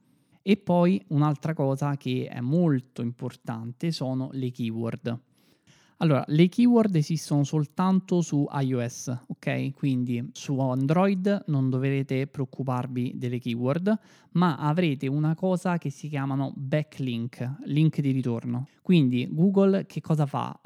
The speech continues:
Fa aumentare il ranking della vostra applicazione in base a quanti link di ritorno avete.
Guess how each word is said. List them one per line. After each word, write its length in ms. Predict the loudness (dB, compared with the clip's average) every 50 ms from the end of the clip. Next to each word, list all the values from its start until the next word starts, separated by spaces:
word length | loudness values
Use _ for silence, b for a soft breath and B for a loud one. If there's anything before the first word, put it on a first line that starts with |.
| -18 -18
Fa 500 | -18 -8 -2 0 2 2 0 -2 -8 -12 _
aumentare 920 | 0 2 4 6 6 6 6 6 4 4 2 0 -2 -2 -2 -2 -4 -4
il 380 | -4 -6 -8 -6 -4 -2 -2 0
ranking 800 | 0 0 0 0 -2 -2 -4 -6 -6 -4 -4 -2 -4 -4 -6 -6
della 260 | -4 -2 0 0 0
vostra 340 | 0 0 0 -2 -2 -6 -6
applicazione 800 | -6 -6 -6 -6 -6 -6 -8 -10 -10 -8 -6 -6 -4 -4 -4 -4
in 300 | -2 2 2 4 4 4
base 340 | 4 2 2 0 -2 -2
a 140 | -4 -4 -6
quanti 640 | -8 -8 -2 2 2 4 4 4 2 0 -2 -2 -2
link 380 | 0 0 2 0 0 0 -2 -4
di 100 | -4 -2
ritorno 760 | -2 -2 -2 0 2 2 2 2 2 2 2 2 2 0 -2 -4
avete. 540 | -4 -4 -2 -2 -4 -4 -6 -6 -8 -8